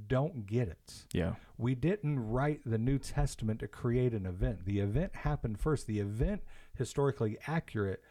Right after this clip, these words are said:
Speaker 1: happened first. The creeds show us that there was already a formu-, formula of theology that, like what you were
Speaker 2: Yeah.
Speaker 1: talking about, that was rooted in their Jewish heritage of oral tradition,
Speaker 2: Yep.
Speaker 1: which isn't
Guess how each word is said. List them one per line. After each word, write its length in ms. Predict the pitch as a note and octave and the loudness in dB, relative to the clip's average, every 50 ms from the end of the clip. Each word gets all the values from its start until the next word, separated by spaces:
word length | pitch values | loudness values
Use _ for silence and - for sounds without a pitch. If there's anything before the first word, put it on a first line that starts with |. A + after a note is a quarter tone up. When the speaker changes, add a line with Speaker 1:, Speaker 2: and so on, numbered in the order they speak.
| - _ _ | -20 _ _
Speaker 1:
happened 520 | - - D#3 E3 - - A#2+ G2+ G2 - | -4 -2 -2 -2 0 0 0 0 0 -6
first. 680 | - - - - - F#3 F#3+ A2+ F2+ F#2 G2+ - - - - - - - - | -8 -12 -8 -2 2 2 2 2 2 0 -4 -6 -10 -18 -20 -18 -18 -8 -4
The 100 | A#2 A2+ | -4 -4
creeds 640 | - - - - E3+ F#3 G#3 F#3+ D#3 B2 G#2 - - - - - | -4 -6 -6 -2 0 2 2 2 2 0 -2 -8 -16 -18 -20 -20
show 280 | - - - E3 F#3 F3+ | -16 -4 0 2 2 2
us 100 | D3 - | 0 0
that 140 | - B2 - | -2 -4 0
there 120 | - C3+ B2+ | 2 2 2
was 120 | B2 A2+ | 2 2
already 440 | - - C#3 D3 D#3 D#3+ D#3 C#3 B2 | 2 4 4 4 6 4 4 4 2
a 60 | A#2 | 0
formu-, 640 | A2 - - D3 D#3+ E3+ D#3+ D3 C3+ B2+ B2+ B2+ - - - - | 0 0 0 2 2 2 2 0 0 0 0 -2 -4 -8 -18 -20
formula 800 | - - C#3 D3 D#3 D#3 D3+ C#3 C3 B2+ B2+ B2 B2 B2 A#2+ - - - - - - - | -4 2 2 4 4 4 4 4 4 4 4 6 4 4 2 0 -6 -20 -20 -20 -8 -4
of 240 | A#2+ A2+ A2+ A2 - | -2 -2 -2 -2 -4
theology 680 | - - A#2+ A#2 A#2 B2+ D#3+ E3+ D3+ A#2 F#2 A2 A2+ | -6 -4 -2 0 0 2 2 2 2 2 4 2 2
that, 220 | A2 A2+ A#2 - - | 4 2 0 0 0
like 180 | A#2+ G#2+ - | 0 0 2
what 120 | B2 B2 A#2+ | 0 2 4
you 80 | A#2 | 4
were 80 | A#2 A#2 | 4 4
Speaker 2:
Yeah. 120 | A2 G#2+ G2 | 4 2 2
Speaker 1:
talking 160 | F2+ - C#3+ A#2+ | 2 2 0 0
about, 360 | G#2+ G#2 G2+ G#2 A#2 D3 - - - - - - - | 2 2 4 2 2 0 -2 -10 -18 -18 -18 -14 -10
that 260 | E3+ B2 B2 B2+ - - | 0 0 2 2 2 0
was 360 | C3 C3+ C3 B2+ A#2 G#2+ - - - - | 2 2 4 4 2 0 -6 -14 -8 -2
rooted 480 | B2 A#2 C3+ F3+ A#3+ G#3 F#3 D3 C3+ | 2 2 4 4 4 2 2 0 0
in 200 | - - B2+ C3+ | 0 0 0 2
their 120 | C#3 C3+ A#2+ | 2 2 2
Jewish 320 | A2 B2+ D3 C#3+ C3 - | 2 2 2 2 2 0
heritage 440 | - D#3 G3+ G#3+ D3+ C3 C3+ A#2+ B2+ | -2 0 2 2 2 2 2 0 0
of 340 | B2+ A#2 A#2+ A#2+ A#2+ A2 - - - | 2 2 4 2 2 0 -4 -12 -4
oral 340 | - A2 G#2+ B2 C3 C#3 C#3+ | 0 2 4 4 4 4 2
tradition, 520 | C#3 - - D#3 D#3 G3+ - - - G2+ - | 0 0 -2 0 0 0 -2 -2 -2 -2 -2
Speaker 2:
Yep. 120 | - - - - - - - | -2 0 -2 -4 -4 -2 0
Speaker 1:
which 260 | - D3+ F3+ - - | 2 2 2 4 4
isn't 600 | E3+ F3 E3 C#3 F3+ F3+ F3+ - - - - - | 2 2 4 4 2 2 0 -2 -8 -14 -16 -16